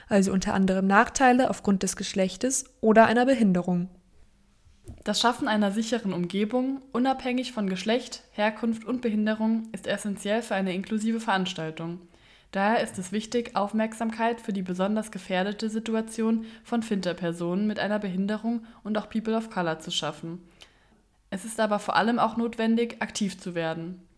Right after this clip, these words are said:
Speaker 2: Es müssen Strukturen geschaffen werden, wodurch Übergriffe minimiert werden und Betroffenen geholfen werden kann. Für Veranstaltende heißt das also, sich über mögliche Gefahren aufzuklären,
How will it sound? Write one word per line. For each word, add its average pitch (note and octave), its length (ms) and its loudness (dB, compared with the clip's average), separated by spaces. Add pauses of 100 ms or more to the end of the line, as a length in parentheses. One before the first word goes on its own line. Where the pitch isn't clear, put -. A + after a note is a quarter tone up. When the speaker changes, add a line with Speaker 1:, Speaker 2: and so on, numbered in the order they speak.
(600)
Speaker 2:
Es G#3+ 160 -6
müssen A3+ 240 0
Strukturen B3+ 520 -2
geschaffen B3 440 -2
werden, A#3 280 2
wodurch G3 220 -4
Übergriffe A3 540 -4
minimiert G#3 540 2
werden E3 340 -4
und F#3 160 -6
Betroffenen G3+ 540 0
geholfen F3+ 420 -2
werden E3 240 -4
kann. E3+ 340 -8 (480)
Für G#3+ 140 -6
Veranstaltende A#3+ 800 0
heißt A#3+ 240 -2
das A#3+ 160 -6
also, A3+ 420 0 (200)
sich G#3 120 -8
über G3 200 -2
mögliche F#3+ 440 -4
Gefahren F3+ 460 -2
aufzuklären, A3 800 -2